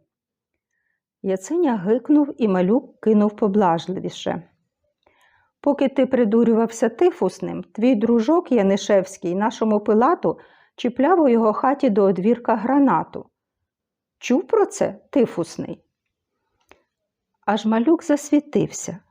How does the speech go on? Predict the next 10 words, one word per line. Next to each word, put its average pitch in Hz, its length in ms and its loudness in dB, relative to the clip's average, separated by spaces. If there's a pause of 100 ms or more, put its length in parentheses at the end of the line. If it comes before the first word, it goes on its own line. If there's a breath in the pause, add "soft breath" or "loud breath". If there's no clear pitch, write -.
(540)
Перша 269 420 -2
порожевіла. 185 840 0 (1500)
Звідки? 190 760 -2 (540)
Про 196 140 0
гранату 208 560 0
Янишевського 190 840 0
і 170 80 2
Пилата 190 540 0
вперше 175 640 -6
чув. - 420 -10